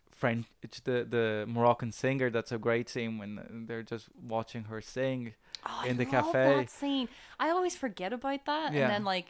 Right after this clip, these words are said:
Speaker 2: you know, like, whenever they finally get to Tangiers, and it's just, like, it's not a very big part of the movie, but it's just, like, this perfect little, oh, I love that scene.
Speaker 1: But, like,
Speaker 2: I love that, though, where she's just like, "She's going to be big," and she's
Speaker 1: Yeah.
Speaker 2: like, "I fucking hope not."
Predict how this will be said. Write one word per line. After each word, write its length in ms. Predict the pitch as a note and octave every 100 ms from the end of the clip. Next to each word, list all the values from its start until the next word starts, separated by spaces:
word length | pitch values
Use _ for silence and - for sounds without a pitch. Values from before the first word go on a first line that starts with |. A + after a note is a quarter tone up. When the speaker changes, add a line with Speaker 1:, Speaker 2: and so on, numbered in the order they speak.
| - -
Speaker 2:
you 100 | F#3+
know, 120 | F3+
like, 180 | E3+ E3 - D#3+ -
whenever 280 | E3+ F3 E3+
they 160 | E3 D#3 -
finally 280 | D3+ D#3+
get 160 | D#3 D#3
to 80 | D#3+
Tangiers, 600 | E3+ D#3+ D3+ E3+ E3+ D#3
and 80 | E3
it's 180 | E3+ -
just, 160 | G3
like, 140 | G3 E3 - -
it's 80 | -
not 180 | B3+ G3+
a 20 |
very 240 | G3+ G3+
big 220 | F3+ F3
part 180 | - F3
of 60 | D#3+
the 60 |
movie, 360 | E3 D#3+ G#3 F3
but 120 | D#3
it's 160 | D#3+ -
just, 120 | -
like, 120 | F3+
this 160 | F3 E3
perfect 480 | - F3 F3+ E3+ -
little, 400 | D#3 D3+ D3 - _ - _ _
oh, 120 | F#3 F#3+
I 60 | F#3
love 180 | F#3+ -
that 140 | -
scene. 280 | - - F#3 _ _ - _ _
Speaker 1:
But, 160 | - E3+
like, 160 | G3 -
Speaker 2:
I 160 | G#3+ -
love 220 | C4+ C#4
that, 180 | B3+ A#3+
though, 100 | A#3+
where 140 | G#3+ A3+
she's 260 | - G#3
just 160 | F#3+ F3+
like, 180 | D#3+ -
"She's 280 | - F#3+ -
going 200 | E3+ E3+
to 60 |
be 160 | D3 D#3
big," 460 | - D#3+ E3 D#3 D3+
and 160 | D#3
she's 220 | - A2
Speaker 1:
Yeah. 40 | D3+
Speaker 2:
like, 120 | -
"I 60 | - - -
fucking 260 | D3+ C#3+
hope 200 | D3 D3 -
not." 320 | C#3+ G3+